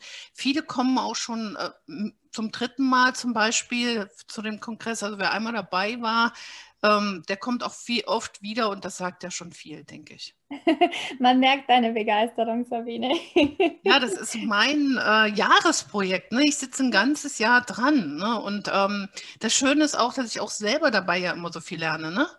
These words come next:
Speaker 1: Das ist ja, ist ja eine Fortbildung. Also ich m-, mache eine Fortbildung für die anderen und bilde mich selber auch fort. <laughs>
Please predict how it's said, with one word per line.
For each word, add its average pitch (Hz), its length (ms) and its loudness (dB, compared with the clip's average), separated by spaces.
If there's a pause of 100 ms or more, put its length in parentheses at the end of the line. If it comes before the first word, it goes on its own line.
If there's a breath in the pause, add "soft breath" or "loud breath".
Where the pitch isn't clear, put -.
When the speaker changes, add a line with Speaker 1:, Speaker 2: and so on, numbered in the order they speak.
Speaker 1:
Das 175 180 -10
ist - 160 -10
ja, 196 300 2 (300)
ist 190 120 -10
ja 196 80 2
eine 202 220 -2
Fortbildung. 311 960 2 (240 loud breath)
Also 190 180 -4
ich - 240 -12 (320)
m-, 175 160 -10 (240)
mache 208 400 4
eine 254 200 4
Fortbildung 269 600 0
für - 100 -12
die - 140 -2
anderen 247 340 2
und 208 100 -12
bilde 247 200 2
mich 240 180 -2
selber 196 260 2
auch 190 120 0
fort. - 340 -6 (100)
<laughs> - 280 -4